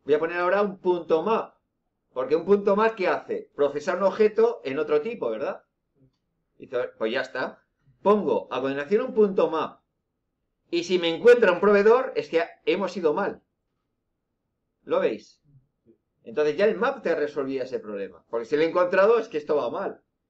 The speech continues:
Entonces, eh, si encuentro un proveedor, ¿en qué lo tengo que convertir ese proveedor? En un error. ¿Vale? Entonces,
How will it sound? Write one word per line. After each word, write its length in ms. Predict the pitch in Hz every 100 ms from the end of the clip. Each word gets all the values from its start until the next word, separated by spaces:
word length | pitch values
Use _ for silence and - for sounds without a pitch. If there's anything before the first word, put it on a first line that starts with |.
| _ _
Entonces, 640 | - 139 160 - 113 - _ _ _ _ _ _ _
eh, 640 | 135 139 139 135 135 143 -
si 220 | - 190
encuentro 340 | 185 160 220 226
un 80 | 220
proveedor, 460 | 226 226 254 254
¿en 220 | - 160 151
qué 120 | 208
lo 120 | 208
tengo 180 | 208 202
que 60 |
convertir 440 | 190 190 190 185 190
ese 200 | 185 190
proveedor? 500 | 190 190 208 - - _ _ _ _ _ _ _
En 160 | 123
un 100 | 160
error. 400 | 202 175 190 - _ _ _ _ _ _ _ _ _ _ _ _ _ _ _ _ _ _ _ _ _ _
¿Vale? 440 | - 143 208 247 _ _ _ _ _ _ _ _ -
Entonces, 600 | 147 175 165 135 123